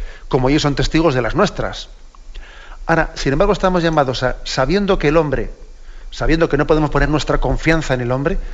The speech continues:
estamos llamados, sin embargo, a vivir en confianza con lo que nos rodean, en la medida en que se puede confiar en el hombre, ¿no? Y no a convertirnos en unos seres, eh, pues, eh, extraños, aislados, y no,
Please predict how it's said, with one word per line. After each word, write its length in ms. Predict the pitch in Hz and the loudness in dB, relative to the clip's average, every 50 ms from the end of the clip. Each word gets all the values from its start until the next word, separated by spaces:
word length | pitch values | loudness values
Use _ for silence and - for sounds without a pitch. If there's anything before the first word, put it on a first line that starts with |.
| - - - - - | -14 -16 -20 -18 -16
estamos 300 | - - - 175 175 165 | -10 -2 0 0 2 2
llamados, 280 | 151 156 151 160 160 139 | 0 0 0 0 0 0
sin 120 | - 139 | 0 0
embargo, 240 | 147 143 156 156 147 | 0 0 0 2 2
a 40 | 160 | 2
vivir 280 | 139 127 143 180 - - - - - - - - - - - - - - - - - - - - - - - - - - | 2 2 2 0 0 -2 -4 -6 -8 -12 -14 -12 -12 -12 -12 -12 -14 -14 -14 -16 -18 -20 -20 -20 -20 -20 -20 -20 -6 -2
en 160 | - 147 139 | 0 0 2
confianza 720 | - - 131 123 117 - 190 226 226 - - 117 101 98 - - - - - - - - - - - - | 2 2 0 0 2 2 0 0 0 -2 -4 -6 -6 -6 -8 -12 -14 -14 -14 -14 -14 -14 -16 -16 -14 -6
con 140 | - 139 131 | -2 0 0
lo 80 | 135 | 2
que 100 | 131 131 | 2 2
nos 140 | 127 131 123 | 2 2 2
rodean, 420 | 127 127 123 123 120 113 107 107 - - - - - - - - - - - - - - - - - - - - - | 2 2 2 2 2 0 -2 -4 -10 -16 -18 -20 -20 -20 -20 -20 -20 -20 -20 -20 -20 -20 -18 -16 -16 -16 -14 -4 0
en 100 | - 147 | 2 2
la 80 | 139 120 | 4 4
medida 280 | 120 127 131 151 185 | 4 4 4 4 4
en 60 | 196 165 | 2 2
que 80 | 170 | 0
se 100 | 151 151 | 0 2
puede 200 | - 175 170 175 | 2 2 2 4
confiar 360 | 170 170 151 - - 143 143 | 4 2 0 0 0 0 0
en 100 | 135 131 | 0 0
el 140 | 123 120 135 | 0 0 0
hombre, 320 | 185 202 170 - 107 - - | 0 0 0 -2 -2 -2 -4
¿no? 120 | - 202 214 - - - - - - - - - - - - - - - - - - - - - - - - - - - - | -6 -8 -10 -10 -12 -16 -14 -14 -14 -14 -16 -16 -16 -16 -16 -16 -16 -18 -18 -18 -20 -20 -20 -20 -20 -20 -20 -20 -18 -10 -6
Y 120 | - 127 123 | -2 0 2
no 80 | 139 | 2
a 80 | 143 - | 2 2
convertirnos 640 | - 151 143 147 139 - 160 143 143 165 151 - | 2 2 2 2 2 2 2 2 2 2 2 2
en 100 | 143 135 | 0 0
unos 180 | 135 139 131 - | 0 0 0 2
seres, 320 | - 147 147 147 139 - - - - - - - - - | 2 2 4 2 2 -2 -6 -14 -14 -14 -14 -16 -12 -10
eh, 80 | 135 120 | -8 -8
pues, 300 | - - 123 120 - - | -4 -4 -4 -4 -2 -4
eh, 300 | 123 120 120 120 117 - | -4 -2 -2 -2 -4 -4
extraños, 680 | 127 - - - 151 143 143 143 147 147 151 143 - - | -6 -6 -2 0 2 2 4 4 4 2 2 0 0 -2
aislados, 720 | 131 131 127 113 120 135 139 143 143 147 156 151 147 - | -2 -2 -2 -2 0 2 2 4 4 4 2 2 0 -2
y 140 | 127 123 - - | -4 -4 -4 -4
no, 260 | 127 123 147 175 - | -4 -2 -2 -2 -4